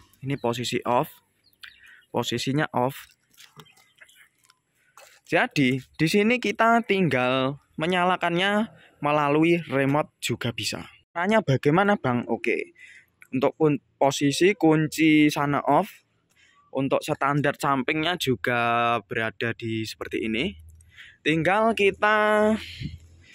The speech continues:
pencet tombol gambar listrik. Di sini otomatis nanti akan berstarter sendiri. Langsung saja kita klik. Satu, dua, tiga. Kita klik dua kali ya, teman-teman ya. Satu, dua, seperti itu.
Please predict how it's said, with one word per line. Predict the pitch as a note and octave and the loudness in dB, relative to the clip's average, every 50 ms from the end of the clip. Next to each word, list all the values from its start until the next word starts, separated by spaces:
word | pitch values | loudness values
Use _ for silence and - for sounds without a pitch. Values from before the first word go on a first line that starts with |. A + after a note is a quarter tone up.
| - - _ - - - - | -20 -20 _ -20 -20 -20 -8
pencet | - D#3 E3 D#3+ - G#3+ G#3 G#3 | -4 -2 0 0 0 0 0 2
tombol | F#3 E3+ D#3 C#3 C#3 C#3 C#3 C3+ | 4 4 4 4 4 2 2 2
gambar | C#3+ C3+ C3 C3+ C#3+ C3+ C#3+ | 0 0 2 2 2 2 2
listrik. | E3+ A3 - - - D3 C3 - - - - | 2 0 0 -2 -2 -2 -2 -2 -6 -8 -4
Di | E3 | -2
sini | D3+ D#3+ F3+ G3 A3+ | 2 2 2 2 2
otomatis | G#3+ G#3 G3 E3+ E3 E3 D#3+ D#3+ D#3 - G3+ G#3+ G#3+ - F3 | 2 2 2 2 2 4 2 2 2 2 2 0 2 0 0
nanti | D#3 D#3 D#3 D#3 F#3+ D3+ | 0 0 0 0 0 0
akan | D#3+ - - D#3+ E3+ E3+ E3+ - | 0 0 0 -2 -2 -2 -4 -4
berstarter | - B2+ B2+ B2+ C3+ - - A#2+ A#2+ - C3 C3 - | -4 -4 -2 -2 -4 -2 -2 -2 -2 -2 -2 -4 -4
sendiri. | - A#2 A2 A2 G#2 - - - | -4 -4 -2 -4 -4 -4 -4 -4
Langsung | G2+ G#2+ B2 B2 C#3 C#3 | -2 -2 -2 -2 -2 -2
saja | C#3 C3 - D#3+ E3 E3+ F3 - | -2 0 0 0 0 -2 -4 -6
kita | - B2 - A2 A2 | -8 -6 -6 -6 -6
klik. | - C3 A#2 - _ _ _ _ _ _ _ _ _ _ _ _ | -4 -4 -4 -4 _ _ _ _ _ _ _ _ _ _ _ _
Satu, | - A#2+ - - D#3 E3+ | -8 -6 -4 -2 -2 -2
dua, | - - C3 B2 - | -2 -2 -2 -2 -2
tiga. | C3 - - F#2+ F#2+ - - _ _ _ _ _ _ _ _ _ _ _ _ _ _ _ _ - | -4 -6 -6 -6 -6 -8 -12 _ _ _ _ _ _ _ _ _ _ _ _ _ _ _ _ -6
Kita | C#3 D3 - D#3 C#3+ | -4 -2 -2 -2 -2
klik | - - G3 G#3 - _ | 0 0 0 0 0 _
dua | - C#3+ B2+ C3+ B2+ | -2 0 0 0 0
kali | - D3 D3+ E3+ E3+ C#3 A2+ | 0 0 0 2 2 2 2
ya, | G#2+ | 0
teman-teman | G#2 A2+ A2+ A#2 B2 C#3+ B2+ | -2 -2 -2 -2 0 0 0
ya. | G#2+ G#2 G#2+ G#2+ _ _ _ _ _ _ _ - | -2 -4 -6 -10 _ _ _ _ _ _ _ -8
Satu, | - A#2+ A#2 - - E3 F#3 A3+ A3 G3 | -6 -6 -4 0 2 2 2 2 0 -2
dua, | - A#2+ A#2+ C3 C#3 E3 F#3+ F#3+ - _ _ | -2 0 0 2 2 0 -2 -4 -8 _ _
seperti | - - - - - - - - | -20 -18 -16 -12 -10 -10 -10 -10
itu. | - - | -12 -14